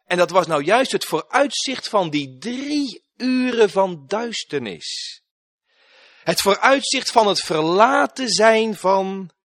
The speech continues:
God. Het vooruitzicht van het tot zonde worden gemaakt.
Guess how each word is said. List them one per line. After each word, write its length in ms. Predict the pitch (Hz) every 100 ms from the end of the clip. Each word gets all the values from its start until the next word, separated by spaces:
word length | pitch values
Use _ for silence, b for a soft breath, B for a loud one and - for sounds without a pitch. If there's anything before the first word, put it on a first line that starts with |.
| _
God. 580 | - 135 - - - _ _ _ _ b b b
Het 180 | 185 185
vooruitzicht 680 | 208 202 240 269 - 262 -
van 140 | 233
het 140 | 226 -
tot 220 | 208 -
zonde 800 | - - 277 302 285 247 247 202
worden 300 | 233 208 165
gemaakt. 960 | 165 160 175 233 214 - - - -